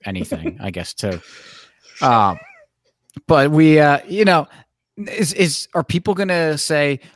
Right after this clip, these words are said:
Speaker 1: "Oh, we should go back to horses. Horses would be better for us because they use less energy"? I mean, that's absolute insanity.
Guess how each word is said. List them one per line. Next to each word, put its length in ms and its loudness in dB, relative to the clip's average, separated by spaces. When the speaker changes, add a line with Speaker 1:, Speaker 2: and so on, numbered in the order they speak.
Speaker 1:
"Oh, 180 4
we 160 2
should 160 -4
go 140 0
back 260 -2
to 80 -4
horses. 720 -8
Horses 400 -8
would 120 -6
be 120 -6
better 280 -6
for 200 -8
us 120 -12
because 320 -14
they 140 -8
use 260 -10
less 200 -14
energy"? 440 -16
I 40 -6
mean, 220 0
that's 200 -2
absolute 540 -6
insanity. 760 -10